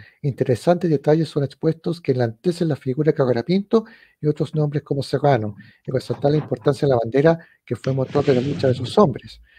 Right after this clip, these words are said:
Juan Ortega nos comenta: "Impecable presentación". Muchas gracias. Héctor Romero: "Larga vida al legado de los Carrera,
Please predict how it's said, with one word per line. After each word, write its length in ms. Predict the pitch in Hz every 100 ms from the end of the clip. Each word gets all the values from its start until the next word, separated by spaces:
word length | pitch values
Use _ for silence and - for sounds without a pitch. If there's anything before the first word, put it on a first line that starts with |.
| -
Juan 300 | _ - 165
Ortega 680 | 151 - 170 180 196 214 254
nos 240 | 143 135 -
comenta: 400 | 131 147 156 156
"Impecable 420 | - 139 147 147
presentación". 560 | 139 135 147 135 165 127
Muchas 260 | 123 156
gracias. 440 | 170 170 - 117 _ _ _ _ _ -
Héctor 340 | 156 - 143
Romero: 480 | 139 135 170 196 208
"Larga 340 | - 135 139 135
vida 380 | 147 151 165 170
al 240 | 165 127
legado 300 | 120 120 139
de 80 | 143
los 160 | 135
Carrera, 440 | - 110 147 180